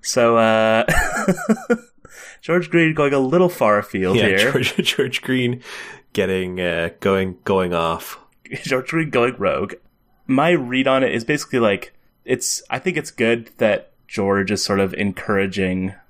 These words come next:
Speaker 1: Scott McCloud to sort of engage more seriously with the political ideas, and obviously it's something that Scott McCloud, you know, regardless of whether he fully agreed with what George Green was saying, he certainly heard it,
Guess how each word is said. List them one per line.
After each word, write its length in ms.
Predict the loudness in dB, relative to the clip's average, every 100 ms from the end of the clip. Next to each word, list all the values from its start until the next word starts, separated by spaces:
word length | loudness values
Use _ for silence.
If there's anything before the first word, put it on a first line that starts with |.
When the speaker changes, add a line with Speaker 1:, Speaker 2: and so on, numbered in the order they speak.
| _ _ _ _
Speaker 1:
Scott 320 | -4 -2 -2
McCloud 420 | -4 -2 -2 -4
to 400 | -4 -2 -2 -4
sort 200 | -4 -2
of 80 | -2
engage 500 | -2 -2 -2 -2 -2
more 160 | -2
seriously 720 | -2 -4 -2 -2 -2 -4 -2 0
with 280 | -2 -4
the 100 | -8
political 400 | -6 -2 -2 0
ideas, 360 | -2 0 -2 0
and 120 | 0
obviously 680 | 0 0 -4 -4 -2 -2 -4 _ -20 _ _
it's 140 | -6 -4
something 380 | -4 -2 -4
that 360 | 0 0 -2 -6 _ _ _ _
Scott 260 | -10 -4 -2
McCloud, 420 | -4 -2 0 0
you 80 | 0
know, 240 | -2 -4 -10
regardless 480 | -10 -2 0 0 -4
of 100 | -4
whether 260 | -2 0 -2
he 220 | -2 -6
fully 340 | -2 -2 0
agreed 340 | -2 -2 -2 -2
with 140 | -2
what 140 | -4 -2
George 300 | -2 -2 -4
Green 180 | -4
was 160 | -4 -4
saying, 320 | -2 0 -2
he 140 | -4 -4
certainly 540 | -2 -2 -2 -2 -4
heard 380 | -6 -4 -2 2
it, 260 | 0 -2